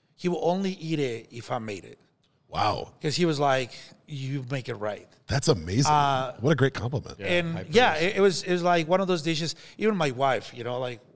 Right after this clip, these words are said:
Speaker 1: every, like, we make it very rarely, um,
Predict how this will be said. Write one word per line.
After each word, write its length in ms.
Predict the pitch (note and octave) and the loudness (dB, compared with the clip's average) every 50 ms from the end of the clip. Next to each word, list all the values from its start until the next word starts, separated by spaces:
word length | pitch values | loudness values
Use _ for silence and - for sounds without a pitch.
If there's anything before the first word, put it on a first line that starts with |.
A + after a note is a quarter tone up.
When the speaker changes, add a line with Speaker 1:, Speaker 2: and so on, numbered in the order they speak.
| _ _ _ | _ _ _
Speaker 1:
every, 300 | C#3+ D#3 E3 F3 E3 D3+ - - - - C#3+ | -4 0 2 2 0 0 -4 -14 -20 -10 -8
like, 140 | C3+ C#3 A#2+ B2+ | -8 -8 -6 -6
we 120 | C#3+ D3+ | -8 -4
make 200 | D3 D#3+ D#3+ D3 | -2 -4 -4 -4
it 40 | D#3 | -2
very 200 | C3+ D3+ D3 D3 | 0 0 0 0
rarely, 540 | B2 A#2 B2 B2+ C3 C#3 D3+ D#3+ E3 E3 E3 - - _ _ _ _ _ _ _ | 0 0 0 0 0 0 0 0 0 0 -4 -8 -18 _ _ _ _ _ _ _
um, 680 | - C3 B2+ A#2+ A#2 A2+ A2 A2 G#2+ G#2 G#2 G#2 G#2 G#2 | -2 0 0 2 2 0 0 -2 -4 -6 -10 -14 -16 -18